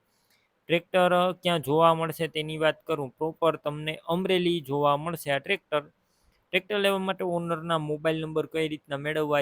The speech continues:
YouTube ઉપર વીડિયો જોતા, વીડિયો નીચે નંબર મળશે, Facebook પેજ ઉપર વીડિયો જોતા, વીડિયો ઉપર નંબર મળશે. શૈલેષભાઈ દકુભાઈના અઠ્ઠાણું બે અઠ્ઠાવન અથવા સિત્તેર એક છાસઠ વાળા નંબર પર ફોન કરી ટ્રેક્ટર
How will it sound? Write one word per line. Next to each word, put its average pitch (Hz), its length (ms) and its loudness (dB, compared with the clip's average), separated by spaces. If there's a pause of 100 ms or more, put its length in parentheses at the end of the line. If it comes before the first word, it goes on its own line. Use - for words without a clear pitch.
YouTube 156 380 -6
ઉપર 147 260 -6
વીડિયો 143 340 -4
જોતા, 151 340 0
વીડિયો 143 280 -4
નીચે 139 280 -8
નંબર 151 380 -8
મળશે, 143 360 -8
Facebook 143 440 -12
પેજ 156 300 -2
ઉપર 147 260 -8
વીડિયો 143 360 -6
જોતા, 147 320 -4
વીડિયો 147 320 -8
ઉપર - 240 -4 (100)
નંબર 135 280 -4
મળશે. 135 360 -4 (520)
શૈલેષભાઈ 165 520 0
દકુભાઈના 156 580 0 (240)
અઠ્ઠાણું 156 380 -4
બે 156 60 -2 (140)
અઠ્ઠાવન 156 460 0
અથવા 143 300 -8
સિત્તેર 139 320 -2
એક 156 200 -4
છાસઠ 131 440 -4
વાળા 165 260 2
નંબર 151 240 -2
પર 143 240 -4
ફોન 151 240 -6
કરી 147 240 2
ટ્રેક્ટર 135 360 -4